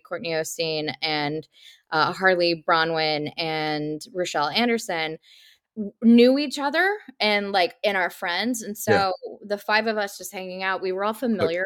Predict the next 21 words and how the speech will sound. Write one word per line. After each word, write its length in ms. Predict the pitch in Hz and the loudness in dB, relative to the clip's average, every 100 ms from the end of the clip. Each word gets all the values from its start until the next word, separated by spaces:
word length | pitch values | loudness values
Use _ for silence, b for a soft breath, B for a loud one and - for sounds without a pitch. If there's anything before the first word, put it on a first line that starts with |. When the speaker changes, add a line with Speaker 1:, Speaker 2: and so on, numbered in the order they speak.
| 196 | -4
Speaker 1:
with 160 | 214 240 | -6 -4
each 200 | 233 247 | -6 -6
other, 380 | 247 285 330 339 b b b b - | -4 -4 -4 -8 b b b b -2
um, 340 | 208 196 190 | 2 2 2
but 280 | 196 196 185 | 0 -2 -2
then 560 | 202 196 190 190 190 - | 0 0 0 -2 -6 -6
being 200 | 196 196 202 | -2 -2 0
like, 160 | 196 | -2
"Oh, 180 | - 262 226 | 2 0 4
cool, 260 | 302 185 | 4 4
we're 140 | 196 208 | 2 0
five 320 | 208 196 190 - - | 2 2 0 -8 -4
best 180 | 196 196 | -2 0
friends, 240 | 185 196 | -2 -2
fantastic, 500 | 196 180 - - - | -4 -2 -6 -8 -10
let's 180 | 165 - | -10 -10
move." 260 | - - _ _ _ _ _ _ b b b b _ | -16 -18 _ _ _ _ _ _ b b b b _
Speaker 2:
That's 220 | 123 117 | 4 6
what 100 | 139 | 4
I 20 | 127 | 6
love, 340 | 147 147 | 6 6